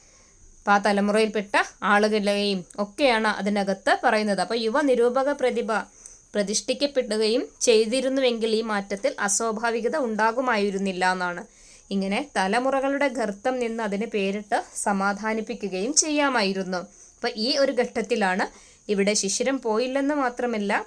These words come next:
പുതിയ പുഷ്പകാലം ആരംഭിക്കുകയും ഉണ്ടായില്ല എന്ന് ലേഖകനെ ചൂണ്ടിക്കാണിക്കുന്നത്. ഇനി മറ്റൊരു ചോദ്യമാണ്, എസ്റ്റാബ്ലിഷ്മെന്റ് എന്ന പൊൻവലയിൽ കുടുങ്ങിപ്പോകുന്ന സാഹിത്യകാരന്മാരെ കുറിച്ചുള്ള ലേഖകന്റെ അഭിപ്രായം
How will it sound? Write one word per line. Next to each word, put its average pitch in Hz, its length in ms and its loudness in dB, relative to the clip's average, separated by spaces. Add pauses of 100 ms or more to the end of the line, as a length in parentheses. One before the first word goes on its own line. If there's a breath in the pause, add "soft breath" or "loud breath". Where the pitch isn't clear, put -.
പുതിയ 202 500 0
പുഷ്പകാലം 208 760 -2 (180)
ആരംഭിക്കുകയും 240 840 -2
ഉണ്ടായില്ല 196 720 0
എന്ന് 190 300 -4
ലേഖകനെ 185 460 -4
ചൂണ്ടിക്കാണിക്കുന്നത്. 190 920 -2 (500 loud breath)
ഇനി 359 80 -6
മറ്റൊരു 320 400 -2
ചോദ്യമാണ്, 240 560 2 (400 loud breath)
എസ്റ്റാബ്ലിഷ്മെന്റ് 302 920 0 (120)
എന്ന 233 260 -4
പൊൻവലയിൽ 233 680 -2
കുടുങ്ങിപ്പോകുന്ന 202 880 -2
സാഹിത്യകാരന്മാരെ 240 1120 -2
കുറിച്ചുള്ള 196 540 -4
ലേഖകന്റെ 196 600 -2
അഭിപ്രായം 196 640 -4